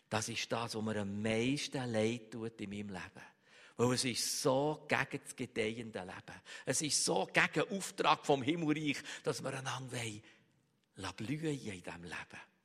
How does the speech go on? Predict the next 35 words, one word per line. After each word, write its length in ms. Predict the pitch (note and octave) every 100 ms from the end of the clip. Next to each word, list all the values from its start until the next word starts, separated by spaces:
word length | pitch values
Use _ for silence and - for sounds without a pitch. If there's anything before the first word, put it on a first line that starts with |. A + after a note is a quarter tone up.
| _ -
in 120 | -
der 80 | -
Bestimmung 640 | G2+ - - G2+ F#2+ F2+ F2 - -
und 120 | F#2+
in 60 |
der 100 | F#2
Berufung. 600 | F2+ F2 E2 D#2+ - - - - _
Nichtsnutz. 1300 | - B2+ E3 - - - - A#2+ A#2 - _ - - - - - - -
Das 200 | A#2 B2+
hat 180 | A#2
eine 80 | A#2
Heftigkeit, 1000 | G2 C3+ E3 - - - D3 - A#2+ A#2
die 60 | A2+
weit 640 | A2+ A2 C#3+ D3+ - - - -
über 240 | B2 A2
den 240 | G#2+ -
Zorn 580 | - - B2+ B2+ B2 G#2
ausgeht. 520 | F#2 E2+ - - F2 E2
Wenn 140 | G#2 G#2+
du 100 | A#2+
Spuren 580 | - - B2+ C3 B2+
hast 180 | A#2 - - -
von 160 | - A2+
Verwa-, 480 | - A2+ G#2 A2 - -
Verachtung 840 | - B2 - B2 C#3 - - A#2+ - - - -
und 140 | - A2
wenn 100 | A2+
du 100 | B2
Spuren 520 | - - C3+ C#3+ C3
hast 160 | B2 -
von 160 | B2+
Entwürdigung 800 | A#2 G#2+ A2 C3+ D3 C#3 C#3 C3
in 60 | A#2+
deinem 180 | A#2+ A2+
Leben, 400 | G#2+ A2+ -